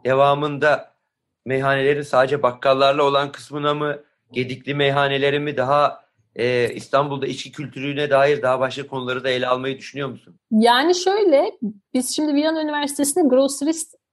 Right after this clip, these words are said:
Speaker 2: adı altında on sekizinci, on dokuzuncu yüzyılda bakkalları ele alan bir proje yürütüyoruz. Dolayısıyla,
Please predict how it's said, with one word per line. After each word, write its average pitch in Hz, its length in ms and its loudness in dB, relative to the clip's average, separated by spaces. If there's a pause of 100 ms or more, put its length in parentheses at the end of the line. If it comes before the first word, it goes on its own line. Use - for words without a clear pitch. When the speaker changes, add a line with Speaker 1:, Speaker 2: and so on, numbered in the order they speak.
(160)
Speaker 2:
adı 226 240 2
altında 226 400 2
on 285 120 0
sekizinci, 262 480 -2
on 254 180 4
dokuzuncu 247 380 -4
yüzyılda 247 400 0
bakkalları 247 480 2
ele 254 200 0
alan 330 300 -4
bir 349 120 2 (380)
proje 320 280 0
yürütüyoruz. 202 840 -4 (280)
Dolayısıyla, 359 600 2